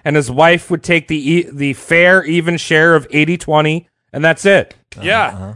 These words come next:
Speaker 3: uh-huh.
Speaker 2: Mm-hmm.
Speaker 1: Um, divorce or annulment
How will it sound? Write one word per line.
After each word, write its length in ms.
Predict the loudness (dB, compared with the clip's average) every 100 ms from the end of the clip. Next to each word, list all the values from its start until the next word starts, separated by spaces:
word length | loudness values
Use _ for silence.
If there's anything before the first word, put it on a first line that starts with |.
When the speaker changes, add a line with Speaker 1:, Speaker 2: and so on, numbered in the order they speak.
| -14
Speaker 3:
uh-huh. 240 | -14 -14 -14
Speaker 2:
Mm-hmm. 540 | -14 -14 -14 -14 0
Speaker 1:
Um, 580 | 2 4 4 2 -2 -8 _ _ _ -20 -4
divorce 640 | -2 2 4 6 4 2
or 140 | 2 2
annulment 680 | 4 6 6 4 2 -2